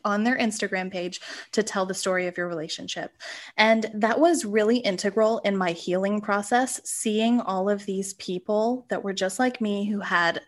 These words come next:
people die in the same way. You know, I really connected with those, you know, heart-related or just even, like, a sudden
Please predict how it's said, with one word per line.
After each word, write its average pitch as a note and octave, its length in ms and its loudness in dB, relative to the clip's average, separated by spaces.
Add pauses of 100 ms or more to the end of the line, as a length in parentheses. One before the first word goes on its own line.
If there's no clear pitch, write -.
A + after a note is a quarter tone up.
(120)
people G#3+ 380 -2
die F#3+ 420 -2 (380)
in G3+ 140 0
the F#3+ 60 -2
same G#3 380 2
way. G3 320 4
You F#3+ 140 -2
know, G3 40 0
I G3 40 2
really A#3 320 4
connected G3+ 480 0
with F#3+ 180 -6
those, F#3 380 -2
you G3+ 100 -6
know, E3+ 100 -2
heart-related G#3+ 840 2
or G#3 100 2
just G3+ 240 -4
even, G3+ 240 -4
like, F3 200 -6
a F3 80 -12
sudden G3+ 840 0